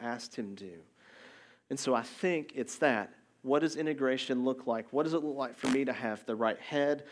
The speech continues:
the right heart, and the right hands as I live my life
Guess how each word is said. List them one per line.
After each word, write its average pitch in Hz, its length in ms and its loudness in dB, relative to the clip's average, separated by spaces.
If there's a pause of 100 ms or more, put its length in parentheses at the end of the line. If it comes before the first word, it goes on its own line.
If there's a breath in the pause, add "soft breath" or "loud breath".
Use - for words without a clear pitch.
(140 loud breath)
the 131 100 2
right 110 260 0
heart, 147 440 4
and 127 120 -2
the 120 60 2
right 117 240 0
hands 131 680 -2
as 123 180 -4
I 117 140 2
live 135 440 0
my 123 200 0
life 120 440 2